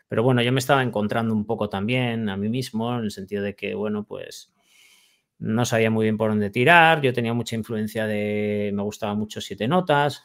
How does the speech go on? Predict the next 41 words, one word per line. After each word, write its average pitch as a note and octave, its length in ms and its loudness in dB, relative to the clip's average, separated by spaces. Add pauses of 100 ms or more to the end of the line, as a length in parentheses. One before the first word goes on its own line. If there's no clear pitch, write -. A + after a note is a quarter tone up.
ta-, G#2 160 -10
pero G#2+ 140 -4
también G#2+ 200 0
me A2 40 0
gustaba G#2 320 -4
mucho G#2+ 300 -4
K G#2+ 100 -2
C C#3+ 180 -4
O, F3 220 2
pero B2+ 100 -4
también A#2 180 -6
me A#2+ 40 -8
gustaba, A2 460 -4 (260)
el A2+ 140 -10
que A#2 100 -2
más A2 220 -2
me A#2 100 -2
gusta G#2+ 380 0
a G#2+ 40 2
mí A2 280 2
a G2+ 80 2
la G#2 80 2
hora G#2+ 140 2
de G#2 80 0
rapear G2+ 320 -2
era G#2 180 0
Nafa G#2 340 -2
Macho, C#3 580 0
pero G2+ 420 -4 (500)
esto - 280 -4
lo A2+ 60 0
he A2 60 0
contado G#2 280 0
muchas G2+ 260 -2
veces G2 200 -8
en G2 100 -2
mi F#2+ 80 -6
canal, A#2 380 2
pero G2+ 320 0
mi A2+ 220 2
voz, A#2 440 2